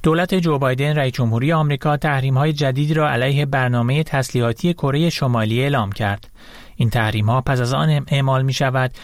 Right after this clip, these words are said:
که پیونگ یانگ در یک هفتهٔ گذشته دو موشک جدید خود را آزمایش کرده است. این تحریم‌ها شامل شش تبعهٔ کرهٔ شمالی، یک فرد و یک شرکت روسی می‌شود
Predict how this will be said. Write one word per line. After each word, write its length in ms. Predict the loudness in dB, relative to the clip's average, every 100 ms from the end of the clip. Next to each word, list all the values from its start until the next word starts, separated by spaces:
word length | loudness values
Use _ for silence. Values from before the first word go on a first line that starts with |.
| -20 -4
که 140 | -4
پیونگ 380 | 0 2 2 2
یانگ 240 | 0 2
در 160 | 0 0
یک 220 | -2 -2
هفتهٔ 340 | -4 0 0
گذشته 560 | 2 0 -2 0 -2 -2 -6 -18 -4
دو 120 | 0
موشک 300 | 2 2 0
جدید 480 | 0 0 0 0 -2
خود 280 | 0 -2 0
را 120 | 0
آزمایش 460 | 0 0 -2 -2 -2
کرده 280 | -2 0 -2
است. 380 | -2 -6 -14 -20 -20 -20 -2
این 140 | 0
تحریم‌ها 520 | 0 0 0 0 2 0
شامل 420 | 0 0 0 0
شش 300 | 0 -2 -2
تبعهٔ 460 | -2 0 0 0
کرهٔ 300 | 0 0 0
شمالی، 560 | 0 0 0 0 0 -4 -8 -8 -2
یک 220 | -2 -2
فرد 360 | -2 -2 0 0
و 80 |
یک 160 | -2 -2
شرکت 460 | -2 -2 0 0 0
روسی 440 | 0 0 2 2
می‌شود 460 | 2 0 0 -2